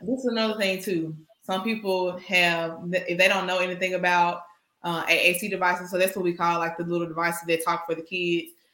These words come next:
They would say, "Well, I want my kid to talk, and I don't want anything to help them to talk." But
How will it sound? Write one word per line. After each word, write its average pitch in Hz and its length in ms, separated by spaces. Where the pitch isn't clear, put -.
They 175 220
would 196 160
say, 185 280
"Well, 269 200
I 247 160
want 330 160
my 302 120
kid 302 280
to 277 60
talk, 311 360
and 214 100
I 247 80
don't 262 140
want 262 180
anything 247 300
to 240 100
help 247 240
them 175 380
to - 80
talk." 165 420
But 185 340